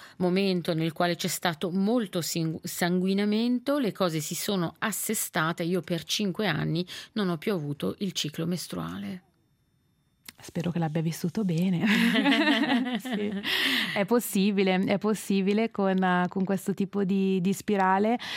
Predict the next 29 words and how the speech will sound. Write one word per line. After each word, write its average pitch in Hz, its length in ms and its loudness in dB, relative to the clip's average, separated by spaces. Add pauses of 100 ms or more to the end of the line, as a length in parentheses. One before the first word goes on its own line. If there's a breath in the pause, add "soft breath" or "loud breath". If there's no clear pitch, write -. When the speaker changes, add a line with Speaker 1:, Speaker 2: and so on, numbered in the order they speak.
(220 loud breath)
Speaker 2:
eh, 190 280 4
anche 208 340 2
per 202 140 0
chi 220 140 0
magari 185 380 2
non 175 180 4
ha 185 220 2
un, 180 260 4
un'esigenza 185 680 2
contraccettiva 175 720 0
o 180 120 2
donne 185 280 2
che 185 100 -2
non 185 120 2
hanno 180 160 2
rapporti 185 360 -2
sessuali 196 420 -2
o - 20 2
magari 185 320 0
sono 180 220 -2
in 175 80 0
una 175 180 0
relazione 175 560 -2
di, 180 160 2
di 170 120 0
coppia 180 320 -2
con 180 160 -4
un'altra 185 400 0
donna 185 460 2